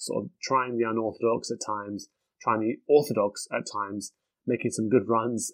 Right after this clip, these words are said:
sort of excellent runs, actually, I think, actually, it's fair to say, uh, making good contact at times, but just things not being as ruthless as you would like to see from him. Um, on thirty-seven minutes, uh, Liverpool doubled their lead.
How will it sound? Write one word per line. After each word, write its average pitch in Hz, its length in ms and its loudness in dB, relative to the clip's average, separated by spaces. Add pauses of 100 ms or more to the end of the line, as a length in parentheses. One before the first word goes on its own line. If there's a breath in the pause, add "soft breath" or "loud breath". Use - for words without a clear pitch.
sort - 180 -2
of 160 60 0
excellent 101 320 -6
runs, 98 180 -10
actually, 101 240 -6
I 92 60 -4
think, 95 200 -8
actually, 104 180 -8
it's - 100 -18
fair 101 160 -2
to - 100 -12
say, 98 320 -2 (420)
uh, 110 160 -8
making 120 280 0
good 117 180 6
contact 127 320 0
at - 80 -8
times, 101 160 -4
but - 100 -6
just 104 160 -8 (160)
things 120 240 0
not 117 300 -2
being 104 300 -4
as 95 160 -8 (280)
ruthless 104 520 2
as 92 100 -2
you 101 80 0
would 101 140 -2
like 107 240 2
to 95 80 -6
see 104 240 2 (100)
from 95 140 -4
him. 98 180 -6 (380 soft breath)
Um, 117 180 2
on 123 140 4
thirty-seven 131 440 10
minutes, 120 440 4 (760)
uh, 110 300 8
Liverpool 120 400 4
doubled 127 540 8 (160)
their 104 260 0
lead. 95 300 -4